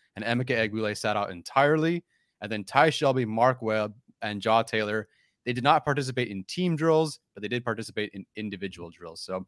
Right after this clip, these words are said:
let's just talk about any of those guys that stand out to you, or maybe the guys who will step up, you know, in their place.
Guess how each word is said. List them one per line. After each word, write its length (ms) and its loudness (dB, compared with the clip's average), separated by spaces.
let's 140 2
just 140 -2
talk 200 2
about 340 4
any 220 -2
of 60 0
those 160 0
guys 360 4
that 160 -4
stand 240 -2
out 160 -2
to 100 -12
you, 460 -4
or 120 2
maybe 200 0
the 80 -4
guys 240 4
who 60 -6
will 80 -4
step 280 0
up, 220 0
you 100 -8
know, 100 -8
in 120 -6
their 140 -2
place. 460 -4